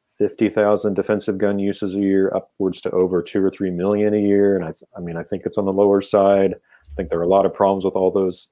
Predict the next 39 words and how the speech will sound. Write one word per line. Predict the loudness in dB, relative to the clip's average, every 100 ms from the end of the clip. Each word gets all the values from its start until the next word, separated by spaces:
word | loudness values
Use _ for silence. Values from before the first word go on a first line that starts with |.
| _
with | -8 -4
a |
lot | -2 -2
of |
the | -4
studies | -4 -2 0 0 -2
that, | -4 -4 -6
that | -12
claim | -8 -6 -6
it's | -6
so | -2 -2
high. | 0 -2 -2 -6 -12 _ _ _ -12
Um, | -10 -8 -8 -10 -14 _ _ _ -20 -20 _ _ _ _ 2
but | 4
I |
wanted | 4 4
to | 2
come | 2
at | 2
it | 2
from | -4
a | -2
Christian | 0 0 0 -8
point | -4 -4
of | -2
view | -2 -2 -2
and | -6 -10
think | -6 -6 -8
through, | -2 2 4 4 0 -4 _ _ _ _ _ _
you | -10
know, | -6
what | 2 2
is | 2
it, | -6 -10 _ _ _ _ _ _ _
what | -2 2
does | 4
it | 2
mean, | 2 0 0 -2 -6
right? | -2 -2